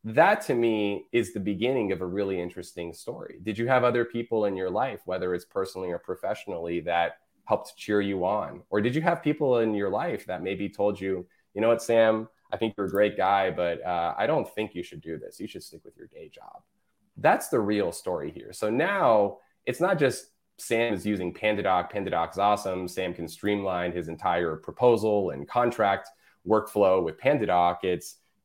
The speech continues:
you've now built, um, a really impressive audience. You've built a personal brand, you've built a business, and you've overcome incredible things along the way. Now, one of the tools that you happen to use is Pandadoc,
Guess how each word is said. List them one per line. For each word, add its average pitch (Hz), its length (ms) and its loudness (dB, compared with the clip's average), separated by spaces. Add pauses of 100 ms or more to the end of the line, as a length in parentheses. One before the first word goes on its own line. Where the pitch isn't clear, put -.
(120)
you've 156 220 6
now 139 240 8 (300)
built, 117 600 4 (120)
um, 87 560 -2 (220)
a 104 60 2
really 110 680 2
impressive 92 560 -6
audience. 104 640 -6
You've 82 260 -10
built 90 400 -4
a - 60 -16
personal 90 460 -6
brand, 87 460 -4
you've 82 200 -6
built 87 320 -2
a 87 80 -6
business, 82 760 -2
and 98 140 -4
you've 101 140 0
overcome 110 800 0 (220)
incredible 113 520 4
things 101 360 0
along 85 360 -2
the 76 80 -8
way. 90 500 0 (380)
Now, 147 240 8
one 127 180 8
of 107 60 6
the 95 60 2
tools 202 360 4
that 95 160 2
you 92 80 -2
happen 90 300 -2
to 87 120 -8
use 85 560 -2 (380)
is 90 160 -6
Pandadoc, 113 600 -2